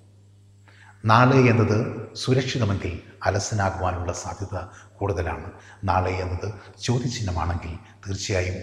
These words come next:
അങ്ങനെയുള്ളവർക്ക് അധ്വാനിക്കുവാനുള്ള മോട്ടിവേഷൻ, പ്രചോദനം ഉണ്ട് എന്ന് പറയാം. നമുക്ക് ചുറ്റും ഒന്ന് കണ്ണോടിച്ചാൽ ധനവാനായ ഒരാളുടെ മകനെ സംബന്ധിച്ച് നാളെ എന്നുള്ളത്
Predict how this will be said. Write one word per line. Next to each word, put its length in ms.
അങ്ങനെയുള്ളവർക്ക് 720
അധ്വാനിക്കുവാനുള്ള 960
മോട്ടിവേഷൻ, 640
പ്രചോദനം 560
ഉണ്ട് 220
എന്ന് 220
പറയാം. 320
നമുക്ക് 340
ചുറ്റും 360
ഒന്ന് 160
കണ്ണോടിച്ചാൽ 560
ധനവാനായ 640
ഒരാളുടെ 380
മകനെ 300
സംബന്ധിച്ച് 560
നാളെ 300
എന്നുള്ളത് 460